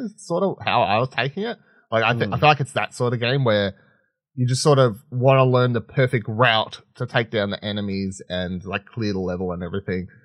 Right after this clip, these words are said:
Speaker 1: Um, and that's, like, leads you to a good score or something like that. That's how, that's how I take it. I, I, I think it looked really cool. I, I, I definitely keen to check this out. What do you, what do you think of it?
Speaker 2: Yeah, I think it looks really cool as well. Uh, very cool art style, very Sable-esque.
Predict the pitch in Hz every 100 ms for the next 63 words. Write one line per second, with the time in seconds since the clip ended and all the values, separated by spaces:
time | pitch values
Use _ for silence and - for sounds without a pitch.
0 | _ _ 92 95 90 82 - 98 92 -
1 | - 90 92 101 98 98 95 95 92 98
2 | - 87 90 87 - 95 92 87 90 82
3 | - 101 - 95 90 _ _ - 117 127
4 | 110 87 90 80 85 78 - 196 - 185
5 | - 190 202 185 165 143 143 117 117 76
6 | 92 107 - 107 101 101 98 107 107 101
7 | 95 _ _ _ _ 123 101 90 95 95
8 | 98 90 110 127 135 110 117 113 95 90
9 | 90 82 _ _ _ _ _ _ _ _
10 | _ _ _ 139 160 147 180 151 131 123
11 | 123 113 123 98 95 120 135 120 123 -
12 | 95 95 92 98 98 101 98 - 87 -
13 | 101 80 - 92 95 90 85 90 - -
14 | - 104 98 92 92 -